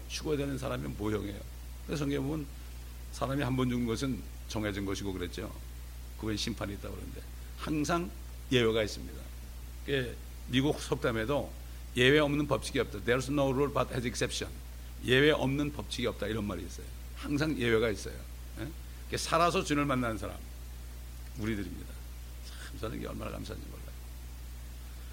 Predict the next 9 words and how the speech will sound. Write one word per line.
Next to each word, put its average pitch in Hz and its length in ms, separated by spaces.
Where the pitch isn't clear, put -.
아, - 360
뭐 135 260
지금 160 380
이제 151 400
말씀, 139 480
말씀을 151 440
이렇게 147 220
볼 135 220
때 151 320